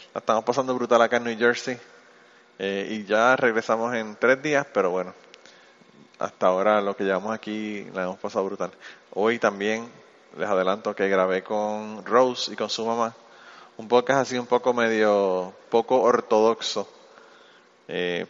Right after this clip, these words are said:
pero quedó bien bueno, así que ese se lo voy a poner la semana que viene. Gracias a Rose por su hospitalidad. Hoy comí,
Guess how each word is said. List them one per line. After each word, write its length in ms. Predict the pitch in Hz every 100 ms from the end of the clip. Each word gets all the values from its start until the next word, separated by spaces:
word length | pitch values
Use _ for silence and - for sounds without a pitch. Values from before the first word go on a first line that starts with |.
| -
pero 720 | 110 110 107 104 101 98 95
quedó 160 | 98
bien 180 | 104 120
bueno, 220 | 127 123
así 180 | 113 110
que 180 | 113 113
ese 160 | 107 123
se 100 | 110
lo 60 |
voy 100 | 104
a 60 | 101
poner 160 | 113
la 80 | 117
semana 260 | 120 120 120
que 100 | 123
viene. 260 | 123 113 - - - - - -
Gracias 320 | 98 214 120
a 60 |
Rose 320 | 123 117 120 -
por 120 | 110
su 120 | 110
hospitalidad. 720 | - 107 101 101 101 120 - -
Hoy 240 | 101 107
comí, 540 | 113 107 104 110 113